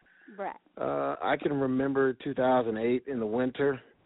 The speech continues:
Speaker 2: Uh, we were playing in Canada, and I had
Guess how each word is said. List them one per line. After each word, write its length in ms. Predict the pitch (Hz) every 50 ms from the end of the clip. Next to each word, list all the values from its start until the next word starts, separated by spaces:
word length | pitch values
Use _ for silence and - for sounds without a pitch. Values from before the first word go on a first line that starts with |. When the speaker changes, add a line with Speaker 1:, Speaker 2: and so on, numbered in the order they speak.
| _ _ _ _ _ _ _ _ _ _ _ _ _ _ -
Speaker 2:
Uh, 220 | - 131 131 127 127
we 220 | 123 123 131 135
were 140 | 135 127 120
playing 580 | - - - 139 135 135 131 131 131 131 127
in 120 | 123 120 120 -
Canada, 680 | - 131 127 127 127 127 127 127 127 127 127 131 135 -
and 480 | - 120 117 113 110 110 107 104 104 101
I 280 | - - - - 135 135
had 180 | 127 123 117